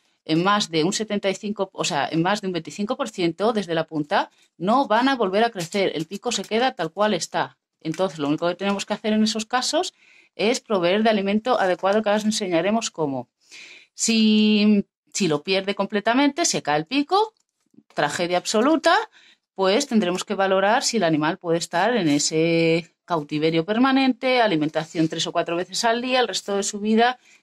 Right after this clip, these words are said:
que en general no es adecuado para su bienestar. Em, aquí vemos a Jato. Jato es capaz de coger granitos pequeños, pero sin embargo, aquí nuestro coleguita Chus, no.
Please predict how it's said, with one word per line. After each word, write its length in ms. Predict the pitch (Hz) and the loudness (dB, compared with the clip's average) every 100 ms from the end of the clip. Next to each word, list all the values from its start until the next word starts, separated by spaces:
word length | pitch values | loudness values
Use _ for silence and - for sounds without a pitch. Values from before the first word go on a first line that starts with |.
| - | -8
que 80 | 185 | -6
en 60 | |
general 440 | 175 180 175 196 214 | -4 0 2 2 2
no 80 | |
es 140 | 190 214 | 0 -2
adecuado 480 | 196 185 185 202 220 | -2 0 2 2 2
para 180 | 214 | -2
su 160 | 170 175 | -2 -4
bienestar. 600 | 165 151 139 - 113 - _ _ _ _ _ _ _ _ _ _ - _ _ _ _ _ - | -2 -2 -4 -6 -6 -6 _ _ _ _ _ _ _ _ _ _ -20 _ _ _ _ _ -4
Em, 1120 | 233 247 254 254 247 247 240 240 240 240 233 - - - - _ _ _ - - _ - - _ - - _ _ _ - | -2 0 0 0 0 0 0 2 2 0 -4 -16 -20 -20 -20 _ _ _ -20 -20 _ -16 -16 _ -18 -18 _ _ _ -8
aquí 240 | 175 196 | -6 -8
vemos 320 | 180 190 190 | -8 -8 -6
a 80 | 202 | -6
Jato. 320 | - 240 294 | -6 -6 -6
Jato 220 | 285 190 | -10 -10
es 80 | - | -12
capaz 280 | - - 185 | -10 -8 -8
de 100 | 185 | -8
coger 440 | 180 - 233 208 - - - _ - | -8 -6 -2 -2 -4 -12 -20 _ -10
granitos 520 | 156 156 175 - 185 | -8 -8 -10 -14 -14
pequeños, 500 | 208 214 262 294 339 | -12 -6 -6 -6 -10
pero 160 | 254 233 | -10 -10
sin 160 | 233 | -12
embargo, 560 | 220 226 233 240 302 370 _ _ | -8 -4 -4 -4 -8 -10 _ _
aquí 300 | 180 180 214 | -10 -10 -10
nuestro 320 | 214 208 220 | -12 -12 -14
coleguita 760 | 214 214 214 226 233 226 226 220 | -12 -10 -8 -10 -6 -2 -2 -4
Chus, 400 | - 311 370 - | -10 -12 -12 -12
no. 340 | _ 156 131 | _ -10 -10